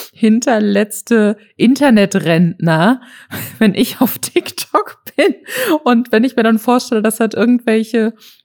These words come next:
MitarbeiterInnen von Lokalzeitungen, äh, wo sowieso ständig Stellen abgebaut werden, weil sich das kaum noch finanziert, dann sagen, „Oh, hier ein verrückter Internettrend, hm,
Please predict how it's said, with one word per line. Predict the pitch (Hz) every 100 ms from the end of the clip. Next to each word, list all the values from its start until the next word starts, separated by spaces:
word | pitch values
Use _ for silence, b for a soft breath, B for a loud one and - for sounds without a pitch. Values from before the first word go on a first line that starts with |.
| _
MitarbeiterInnen | 196 240 - 208 202 196 196 214 196 175 220 226
von | 226 - 208 214 -
Lokalzeitungen, | 196 196 233 226 277 - - 202 190 185 180 170 226 302 -
äh, | - 185 196
wo | 208 214
sowieso | 220 202 247 269
ständig | - 190 185
Stellen | - 160 143 139
abgebaut | - 165 156 151 151
werden, | 151 156
weil | 151
sich | 156
das | 151
kaum | - 156
noch | 156
finanziert, | - 156 156 - 156 156 220 - B B B B
dann | 190
sagen, | 190 185
„Oh, | 233
hier | 240 254
ein | 180 196 185
verrückter | - 208 226 - - 190
Internettrend, | 208 247 311 214 196 - - 220 170 170 196 - -
hm, | 247 226 202